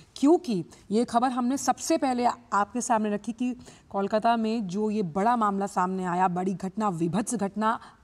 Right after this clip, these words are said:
हृदय विदारक ये पूरा कांड है। और अब जो पॉलीग्राफ टेस्ट, जिसे टर्निंग पॉइंट माना जा रहा है कोलकाता दुष्कर्म हत्या मामले में, वो शुरू हो चुका है। सबसे अहम यहाँ पर ये कि कई ऐसे सवाल जिनके जवाब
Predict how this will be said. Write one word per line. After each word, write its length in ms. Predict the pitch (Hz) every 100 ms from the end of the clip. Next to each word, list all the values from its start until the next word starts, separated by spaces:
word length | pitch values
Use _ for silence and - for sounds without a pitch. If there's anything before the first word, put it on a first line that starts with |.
| _ -
हृदय 340 | 202 233 294 294 - -
विदारक 640 | 160 302 269 262 302 294 - - - -
ये 100 | 202
पूरा 280 | 208 240 254
कांड 380 | 254 220 208 208
है। 240 | 214 233 - - -
और 280 | 233 254 294 - - -
अब 140 | 277 240
जो 120 | 320
पॉलीग्राफ 640 | 262 233 233 233 226 - 254
टेस्ट, 200 | 269 262
जिसे 220 | - 277
टर्निंग 540 | - 269 269 370 392
पॉइंट 260 | 302 262 233
माना 200 | 233 208
जा 160 | 190 190
रहा 120 | 190
है 80 | 214
कोलकाता 380 | 214 202 208 214
दुष्कर्म 480 | 196 - 208 214 214 - - - -
हत्या 280 | 214 240 208
मामले 300 | 196 190 196
में, 120 | 208
वो 200 | 190 208
शुरू 300 | - 196 220
हो 120 | 190
चुका 260 | 180 185 175
है। 180 | 170 - - - _
सबसे 440 | - 277 - 370 359
अहम 340 | 277 247 302
यहाँ 200 | 262 226
पर 140 | 233 208
ये 120 | 226
कि 180 | - 311
कई 240 | 320 392
ऐसे 260 | 381 320 330
सवाल 480 | 277 208 190 208 - - _ 175
जिनके 320 | 240 233 285
जवाब 460 | 226 196 190 214